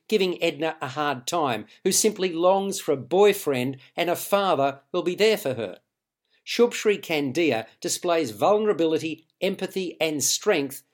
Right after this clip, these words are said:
as the friend with divided loyalties, who wants to be hot and comes to stand up for girls not to be dictated to by boys.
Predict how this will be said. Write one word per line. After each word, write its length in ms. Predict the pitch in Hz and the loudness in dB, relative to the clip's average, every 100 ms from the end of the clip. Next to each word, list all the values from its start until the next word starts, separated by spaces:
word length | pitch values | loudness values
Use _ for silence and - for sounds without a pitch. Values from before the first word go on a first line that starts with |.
| _ | _
as 180 | - 202 | -8 -8
the 80 | 196 | -8
friend 360 | - 208 208 | 0 0 0
with 240 | 175 175 - | -2 -4 -4
divided 460 | 151 160 160 151 | -2 0 0 -2
loyalties, 600 | 151 170 156 147 101 - - _ _ | 0 2 0 -2 -8 -14 -18 _ _
who 120 | - 185 | -2 4
wants 280 | 220 220 | 4 2
to 100 | - | -2
be 180 | 175 160 | -4 -6
hot 420 | 131 - - - - _ _ | -2 2 2 0 -18 _ _
and 260 | 170 175 - _ | -2 -2 -4 _
comes 280 | - 220 220 | -4 -4 -4
to 60 | |
stand 380 | 175 - 185 180 | -4 -2 -2 0
up 240 | 165 - - | -2 -4 -8
for 60 | |
girls 500 | 143 170 170 170 165 - _ | -2 2 2 0 -2 -10 _
not 340 | 143 175 226 226 | 0 2 2 0
to 80 | 170 | -4
be 160 | 160 | -4
dictated 640 | 135 131 190 214 214 139 | -4 -4 2 2 2 -4
to 320 | - 156 160 160 _ | -2 0 -2 -6 _
by 160 | - 190 | -2 0
boys. 560 | 202 220 131 92 - | 4 4 4 -2 -10